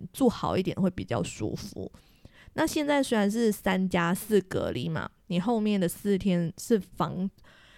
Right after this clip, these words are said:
你后面的四天是自主防疫，是可以出门的，那你还是要在同一个地方住满八个晚上。我的建议是说，你好好找一个大床，舒舒服服的睡满八个晚上吧。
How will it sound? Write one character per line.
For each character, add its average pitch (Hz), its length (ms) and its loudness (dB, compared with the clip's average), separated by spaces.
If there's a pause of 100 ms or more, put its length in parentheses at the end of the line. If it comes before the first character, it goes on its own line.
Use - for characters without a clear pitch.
你 196 100 4
后 294 160 6
面 269 120 0
的 247 80 2
四 254 220 -2
天 220 180 2
是 208 280 2
自 240 240 -2
主 - 180 -2
防 160 320 -4
疫， 190 260 -4
是 - 160 -6
可 202 140 -4
以 - 60 -2
出 175 320 -2
门 160 260 -6
的， 165 100 -4 (540)
那 370 160 4
你 285 100 2
还 208 140 6
是 247 140 4
要 226 100 4
在 233 100 2
同 175 240 2
一 180 60 0
个 196 80 2
地 202 160 2
方 180 400 0
住 233 140 0
满 165 320 -2
八 147 200 -2
个 175 140 -2
晚 76 180 -2 (100)
上。 - 380 -4 (520)
我 196 160 6
的 247 100 8
建 311 180 2
议 302 120 -2
是 285 160 2
说， 208 360 2 (100)
你 175 220 0
好 196 200 -2
好 220 160 2
找 143 200 0
一 147 80 -2
个 185 120 2
大 190 260 0
床， 151 260 -4 (220)
舒 - 180 0
舒 226 140 4
服 196 160 2
服 185 180 0
的 175 120 4
睡 208 160 0
满 185 180 2
八 - 160 -2
个 - 100 -6
晚 - 240 -4
上 - 240 -6 (120)
吧。 - 120 -4